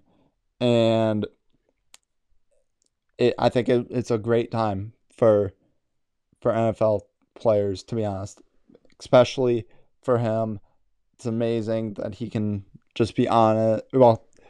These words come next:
be true to himself, and can finally feels comfortable enough to come out. And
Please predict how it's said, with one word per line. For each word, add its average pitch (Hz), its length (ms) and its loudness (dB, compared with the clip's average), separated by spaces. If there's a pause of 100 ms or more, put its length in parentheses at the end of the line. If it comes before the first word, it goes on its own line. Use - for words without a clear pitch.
(300)
be 143 100 6
true 143 240 4
to 135 80 4
himself, 123 580 4
and 113 300 -4 (1120)
can 123 220 -2
finally 120 760 -2 (240)
feels 120 400 0 (360)
comfortable 123 420 -4
enough 113 320 -4
to 120 280 -4
come 117 280 -4
out. 113 320 0 (1500)
And 104 520 -2